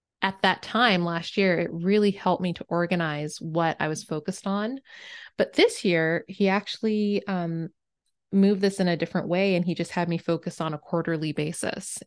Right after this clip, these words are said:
And so I just wanna encourage you, as I, we're getting into the minutia <laughs> of the nitty-gritty,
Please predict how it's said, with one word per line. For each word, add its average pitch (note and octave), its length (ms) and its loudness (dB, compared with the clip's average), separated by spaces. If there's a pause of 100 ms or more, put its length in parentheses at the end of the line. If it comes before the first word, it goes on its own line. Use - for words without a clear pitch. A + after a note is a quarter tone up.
And E3 380 -2
so D#3+ 560 -4 (1300)
I G3 140 4
just G#3+ 180 0
wanna A3+ 120 4
encourage F#3+ 360 2
you, D#3 420 -2 (1040)
as F#3+ 200 2
I, F3+ 80 4
we're F#3 180 2
getting F#3 260 4
into F3+ 160 2
the F3+ 80 0
minutia E3 560 0
<laughs> A#3 260 4
of C4 140 8
the A#3+ 80 8
nitty-gritty, G3+ 800 4